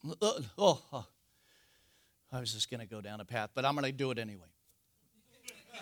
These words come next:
How many of you have you seen just dead people at church?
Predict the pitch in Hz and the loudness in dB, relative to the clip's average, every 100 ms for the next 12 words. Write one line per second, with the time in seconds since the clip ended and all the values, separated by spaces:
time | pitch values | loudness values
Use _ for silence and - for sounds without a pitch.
0 | - - - - - - - - - - | -16 -18 -18 -18 -20 -20 -20 -20 -8 4
1 | 311 427 453 339 330 311 269 233 277 285 | 4 8 6 8 6 6 8 10 10 6
2 | 190 214 - 185 233 - 196 208 202 175 | 4 4 6 6 4 2 -2 2 0 2
3 | 208 370 - - | -4 -6 -12 -18